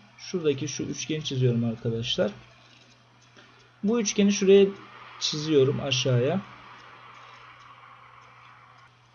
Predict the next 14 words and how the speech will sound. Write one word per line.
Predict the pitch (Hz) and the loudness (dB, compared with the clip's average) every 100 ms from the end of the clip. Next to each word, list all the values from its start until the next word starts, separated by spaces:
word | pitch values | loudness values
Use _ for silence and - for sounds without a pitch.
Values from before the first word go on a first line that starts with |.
| _ _ _ _ _ _ _ - | _ _ _ _ _ _ _ 0
Burası | 202 233 - 247 269 - - - _ _ _ _ _ _ _ _ _ _ _ _ _ _ _ _ _ - | 6 6 4 0 -2 -4 -20 -20 _ _ _ _ _ _ _ _ _ _ _ _ _ _ _ _ _ -6
F | 175 170 | 0 2
D | 175 | 2
uzunluğu. | 165 131 135 131 156 202 196 | 2 0 0 0 0 0 -4
Demin | 151 135 165 143 131 | -4 0 0 0 4
bulduğumuz | 127 123 123 123 120 | 6 6 4 0 0
uzunluk | 123 127 131 127 131 | 0 4 4 2 0
neydi? | 175 147 135 208 202 - - - - _ - | -2 0 0 0 -2 -14 -20 -20 -20 _ -16
İki | - 160 | -10 -8
kök | - 175 196 - - _ _ _ _ _ _ _ _ - | -2 -2 -2 -8 -20 _ _ _ _ _ _ _ _ -16
iki | 147 156 | -10 -4
idi. | 123 139 196 - - - - _ | -2 -2 -4 -6 -18 -20 -20 _
Şurası | - 233 226 - 156 | -8 0 0 0 0
da | 151 185 | 2 2